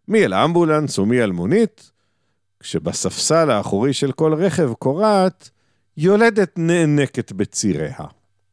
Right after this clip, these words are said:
אף אחת מהן כמובן לא הגיעה לבית חולים, אבל יודעי חן טוענים שאחרי אותו מבצע,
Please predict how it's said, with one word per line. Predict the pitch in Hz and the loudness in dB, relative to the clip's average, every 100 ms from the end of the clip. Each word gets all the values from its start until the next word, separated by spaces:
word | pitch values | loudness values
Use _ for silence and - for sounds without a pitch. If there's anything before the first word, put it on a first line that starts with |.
| _ _ _ _ _ _ _ _ _ _ _ _ - _ _ _ _ - | _ _ _ _ _ _ _ _ _ _ _ _ -20 _ _ _ _ -10
אף | - | -4
אחת | 113 123 117 | -2 -2 0
מהן | 123 120 | -2 0
כמובן | 113 113 151 147 | 0 0 0 2
לא | 120 | 0
הגיעה | 117 135 | 0 0
לבית | 135 135 - | 0 -2 -2
חולים, | 175 240 269 160 | 0 2 2 2
אבל | 104 123 | 2 0
יודעי | 113 104 101 143 | 0 0 0 -2
חן | - - 170 160 | -2 -2 0 0
טוענים | 110 92 147 143 | -2 0 0 -2
שאחרי | 110 104 - 80 95 101 | -2 -6 -6 -8 -4 -4
אותו | - 107 | -2 -4
מבצע, | 98 78 - 156 160 | -4 -6 -6 -2 -2